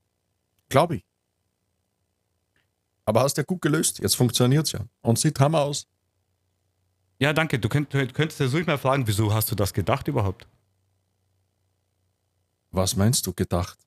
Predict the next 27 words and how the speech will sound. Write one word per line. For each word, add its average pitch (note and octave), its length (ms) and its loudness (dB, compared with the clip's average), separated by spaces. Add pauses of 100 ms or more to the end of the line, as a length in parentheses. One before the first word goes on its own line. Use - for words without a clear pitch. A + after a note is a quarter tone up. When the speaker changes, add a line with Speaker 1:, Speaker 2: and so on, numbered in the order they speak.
(120)
Speaker 2:
Ah, C3 100 0
ja. B2 80 2
Speaker 1:
Dass F2 140 2
kein A2 140 4
schöne-, A2 220 2 (440)
dass A#2 140 4
Speaker 2:
So. C3 60 4
Speaker 1:
kein B2+ 160 4
schönes C3 300 2
Gefühl E3+ 340 6
ist, C3 160 4
oder F#2+ 180 0
was F#2 120 0
meinst F#2+ 280 2
du F#2+ 60 -4
jetzt? - 160 -4 (160)
Speaker 2:
Ja. A2 220 0 (520)
Also, E3 280 4
warum G3 180 2
ich C#4+ 140 0
gedacht A3+ 340 -2
habe, E3 180 0
dass D#3 200 0
meine C#3+ 220 2
Grafikkarte D#3+ 640 0
kaputt C3+ 340 -2
ist. G2 260 -4